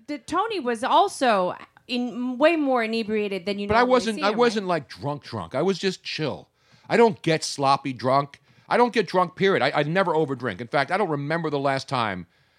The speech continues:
Speaker 2: I was as tipsy as I was. But I'm sitting on my own couch in my own home.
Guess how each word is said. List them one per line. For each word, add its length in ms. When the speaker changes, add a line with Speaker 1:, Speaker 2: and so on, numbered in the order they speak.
Speaker 2:
I 60
was 200
as 100
tipsy 400
as 140
I 60
was. 200
But 120
I'm 100
sitting 320
on 80
my 120
own 200
couch 580
in 100
my 120
own 240
home. 440